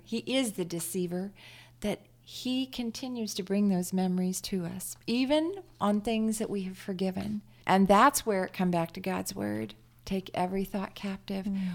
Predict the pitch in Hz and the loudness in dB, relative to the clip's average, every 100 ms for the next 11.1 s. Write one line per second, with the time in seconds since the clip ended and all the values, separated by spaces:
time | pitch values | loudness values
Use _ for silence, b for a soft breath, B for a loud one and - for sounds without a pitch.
0 | 170 240 294 262 175 202 208 247 - 208 | 0 4 4 4 -2 2 4 4 2 2
1 | 208 190 202 208 214 185 180 - B B | 2 2 4 4 4 2 -2 -6 B B
2 | B - - 320 349 508 466 427 403 403 | B -8 -2 2 2 0 0 0 0 0
3 | - - 453 427 339 311 302 269 269 269 | 0 4 6 6 4 4 4 4 2 2
4 | 311 311 294 320 320 330 - - - 196 | 2 4 6 6 4 2 2 4 4 4
5 | 190 196 B B B B - - - - | 2 -2 B B B B 4 4 6 2
6 | 226 - - - - - - 262 254 294 | 0 -2 -14 -20 -18 -12 0 4 6 6
7 | 302 208 180 185 175 180 - - 214 247 | 4 4 4 4 2 2 -4 -4 0 4
8 | 302 233 185 185 196 240 277 233 - 220 | 4 4 4 2 2 0 0 -2 0 2
9 | 262 233 185 202 165 214 - 208 - 330 | 2 0 0 -2 -2 -2 -2 -6 0 0
10 | 349 320 311 - 190 147 202 277 214 127 | 2 2 2 0 -4 -4 -2 -2 -2 -6